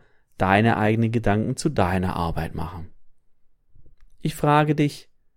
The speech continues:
wozu machst du deine Arbeit?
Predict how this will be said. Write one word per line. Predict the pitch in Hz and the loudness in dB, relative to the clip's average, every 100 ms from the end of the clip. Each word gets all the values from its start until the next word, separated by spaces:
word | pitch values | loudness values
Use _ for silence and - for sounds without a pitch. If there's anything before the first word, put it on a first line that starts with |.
| _ _ _ _ _ _ _ - - | _ _ _ _ _ _ _ -20 -12
wozu | 113 113 113 - - 190 160 98 | -2 0 0 -4 -2 0 0 0
machst | 101 101 - - - _ _ _ _ | 0 -2 -4 -10 -14 _ _ _ _
du | 135 170 160 104 - _ _ _ _ - | 2 4 4 0 -6 _ _ _ _ -8
deine | 92 90 90 - | -6 -4 -6 -6
Arbeit? | 87 87 82 85 92 - | -8 -6 -6 -8 -10 -16